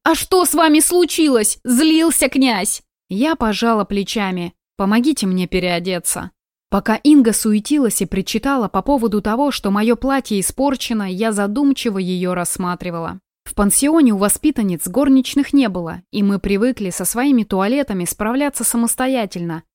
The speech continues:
Но вот по родному имению я отлично помнила, что слуги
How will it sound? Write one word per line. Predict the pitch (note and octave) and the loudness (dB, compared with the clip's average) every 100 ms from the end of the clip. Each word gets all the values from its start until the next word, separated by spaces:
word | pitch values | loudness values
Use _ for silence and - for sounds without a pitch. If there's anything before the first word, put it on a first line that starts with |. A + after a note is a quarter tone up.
| - | -4
Но | G3+ | -2
вот | G3 F#3+ | 0 -2
по | - | -2
родному | F#3 F#3 G3+ A3+ G3 F#3 | -2 0 0 0 0 0
имению | G#3 B3+ A3 F3+ | 0 0 0 -2
я | F3+ F#3+ | -2 -4
отлично | - C4 - G#3 | -2 -2 -2 -6
помнила, | F3 C4 C4 A3+ F3+ | -2 0 2 2 -2
что | E3+ - | -6 -6
слуги | F3+ A3 B3+ A3+ F3+ | -6 -2 0 0 -2